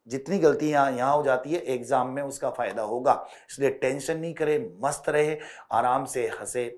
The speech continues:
और मस्त रहे, पढ़ाई करें। ध्यान दें और बॉस के सानिध्य में जैसा आपको बताया जा रहा है, वैसा वैसा आप करते जाएं।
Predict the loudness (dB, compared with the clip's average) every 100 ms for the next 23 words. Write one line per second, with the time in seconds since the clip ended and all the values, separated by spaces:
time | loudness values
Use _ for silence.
0 | _ _ _ _ _ _ _ _ _ _
1 | _ _ -10 -10 -8 -8 -6 -8 -10 -16
2 | -20 -20 -20 _ 8 8 8 4 2 -2
3 | -6 _ 0 2 2 0 0 -2 0 2
4 | 2 0 -4 -4 -8 -6 -6 -6 -8 -6
5 | -8 -6 -6 -4 -4 -4 -10 -10 -6 -4
6 | -4 -2 -2 -4 -6 -8 -8 -10 -8 -12
7 | -10 -6 -2 -4